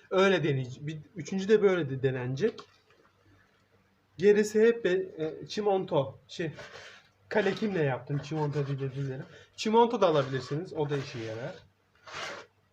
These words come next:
Az gibi gözüküyor size. Buradan geldiğinizde az gibi gözüküyor. Ama şimdi onu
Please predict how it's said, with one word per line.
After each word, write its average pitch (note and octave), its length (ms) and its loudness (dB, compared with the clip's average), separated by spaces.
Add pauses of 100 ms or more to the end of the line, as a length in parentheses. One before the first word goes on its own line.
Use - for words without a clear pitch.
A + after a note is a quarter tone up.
(3250)
Az G3 300 6
gibi F#3 200 -4
gözüküyor D3 500 0
size. D3+ 480 -2 (1000)
Buradan D#3 400 2
geldiğinizde D3+ 1000 0 (200)
az E3 280 2
gibi C#3+ 180 -4
gözüküyor. C#3 720 -4
Ama D3+ 200 -2
şimdi E3 360 -2
onu E3 360 -2